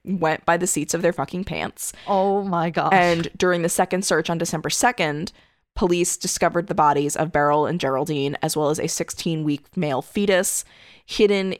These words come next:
Speaker 1: in the outdoor wash house in the back garden, which apparently is, like, a shed.
Speaker 2: Yeah.
Speaker 1: Um, and Beryl's body had been wrapped up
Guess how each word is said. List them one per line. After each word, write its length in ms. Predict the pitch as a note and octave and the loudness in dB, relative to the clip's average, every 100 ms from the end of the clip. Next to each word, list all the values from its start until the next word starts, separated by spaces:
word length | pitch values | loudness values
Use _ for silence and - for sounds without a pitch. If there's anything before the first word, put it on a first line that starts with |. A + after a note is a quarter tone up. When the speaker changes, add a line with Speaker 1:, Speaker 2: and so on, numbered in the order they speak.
| - | -2
Speaker 1:
in 280 | F3+ E3+ E3 | -2 0 0
the 160 | D#3 | 2
outdoor 420 | D#3+ E3 - D3 | 2 0 2 0
wash 360 | C#3+ D3+ D3 - | 4 4 2 2
house 400 | F3 D3+ D#3+ - | 2 2 2 -2
in 180 | - D3 | -2 -2
the 60 | |
back 240 | C#3 C3 - | 0 0 0
garden, 360 | D3 C#3 C#3+ C#3+ | 0 0 -2 -4
which 140 | D3 | -4
apparently 300 | D#3+ D#3+ D#3+ | -4 -2 -2
is, 100 | D3 | -2
like, 120 | C#3+ | -2
a 40 | - | -4
shed. 440 | - D#3 D#3+ - _ _ _ _ | -2 0 0 -4 _ _ _ _
Speaker 2:
Yeah. 240 | F#3 E3+ D3 | -2 0 2
Speaker 1:
Um, 340 | E3 D3+ C#3+ - | 2 2 0 -2
and 220 | D#3+ D#3+ | -2 0
Beryl's 280 | F3 F3+ F#3 | 2 2 2
body 340 | F#3 D#3 E3+ | 2 2 2
had 140 | F#3+ F#3 | 0 0
been 140 | E3 | -2
wrapped 340 | D3+ C#3 D3 E3 | 2 2 2 -2
up 220 | D3 | -2